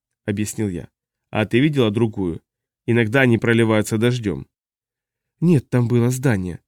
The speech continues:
Разве ты не заметил? Найди темное пятно на фоне неба. Это здание с плоской крышей, а наверху кто-то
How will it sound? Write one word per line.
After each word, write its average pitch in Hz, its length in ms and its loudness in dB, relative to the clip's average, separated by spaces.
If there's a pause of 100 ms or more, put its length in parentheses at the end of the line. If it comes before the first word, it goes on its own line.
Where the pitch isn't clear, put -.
(140)
Разве 117 340 -2
ты 120 140 -4
не 113 80 0
заметил? 117 520 -2 (460)
Найди 117 280 0
темное 117 340 0
пятно 117 300 -2
на 110 120 -2
фоне 117 240 -4
неба. 104 400 -4 (480)
Это 196 260 -2
здание 123 340 0
с - 80 -10
плоской 131 360 -4
крышей, - 500 -4 (340)
а 120 100 -4
наверху 120 420 2
кто-то - 340 -2